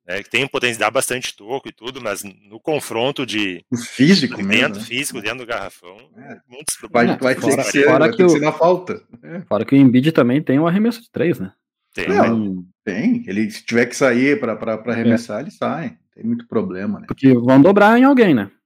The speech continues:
Speaker 3: Ou nele ou no
Speaker 2: Vão.
Speaker 3: Harden, provavelmente nele, né?
Speaker 2: Ah, vão, vão, vão dobrar nele o tempo todo, só que daí aí o Maxey fica com, com campo livre pra, também pra arremessar, que arremessa bem,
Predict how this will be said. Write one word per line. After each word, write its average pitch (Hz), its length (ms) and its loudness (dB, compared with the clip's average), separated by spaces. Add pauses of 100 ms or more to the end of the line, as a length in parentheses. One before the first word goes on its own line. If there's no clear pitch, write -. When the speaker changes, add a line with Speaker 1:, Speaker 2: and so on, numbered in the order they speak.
(180)
Speaker 3:
Ou 123 200 2
nele 120 240 4
ou 165 60 6
no 254 100 6
Speaker 2:
Vão. 220 40 4
Speaker 3:
Harden, 151 280 2
provavelmente 160 480 0
nele, 196 200 0
né? 110 160 -8 (160)
Speaker 2:
Ah, 403 140 0
vão, 107 180 -8
vão, 139 140 -4
vão 139 160 -4
dobrar 156 320 0
nele 208 240 -4
o - 40 -12
tempo 120 220 -6
todo, 165 320 -6
só 113 120 -6
que 117 100 -14
daí 156 540 0
aí 160 180 4
o 185 60 2
Maxey 196 340 -2
fica - 260 -8
com, 180 440 -4
com 170 120 -12
campo 170 280 -4
livre 156 280 2
pra, 131 300 0
também 113 340 0
pra 120 140 -2
arremessar, 120 600 2
que 127 60 -4
arremessa 110 380 2
bem, 117 380 4